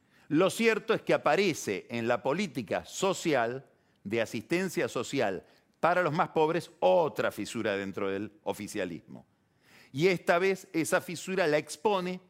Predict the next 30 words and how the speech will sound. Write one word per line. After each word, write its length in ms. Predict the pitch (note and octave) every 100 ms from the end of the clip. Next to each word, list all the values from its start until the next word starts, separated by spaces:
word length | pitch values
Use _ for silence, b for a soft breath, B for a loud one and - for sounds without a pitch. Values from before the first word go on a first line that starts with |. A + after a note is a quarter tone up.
| b b -
nada 340 | C#3+ G3+ F#3
menos 280 | D#3+ C3+ A2+
que 120 | A2+
Juan 220 | - E3+
Grabois, 480 | F#3 F3+ D#3+ E3+ - b b b b
que 180 | - C#3
es 180 | C#3 - _ _
alguien 540 | D3 C#3 C3 C#3 C#3+ - -
muchísimo 960 | F#3 C4+ A#3 - C4+ A3+ - C3+ A2+ A#2+
más 180 | D3
cercano 500 | - B2+ A2 D#3 D3+
al 140 | D#3 D3+
Papa 500 | D3 B2+ D3+ - -
que 180 | D#3 E3
los 180 | D3+
monaguillos 680 | C3 C#3+ C3 C3+ C3 D3+ C3
Vélez 380 | A2+ A#2+ A#2+ A2
y 60 | G#2+
Guzmán. 400 | F2+ D2 C#2+ - _ _ _ _ _ _ _ _ _ _ _ _ _ _ _ _ _ _ _ _ _ _ _ _ _ _ _ _ _ _ _ _
Si 260 | - - D4
uno 260 | F4 C4+
quiere 240 | - F#3 E3+
ver 160 | F3+
la, 120 | F3+ D#3
el 260 | C#3+ C#3
nivel 200 | C#3+ G#3+
de 120 | G#3+
preocupación 560 | D#3 D3+ C3+ B2+ - F3+
del 100 | D#3+
gobierno 720 | C3 C#3 E3+ D3 A#2 F#2+ D#2+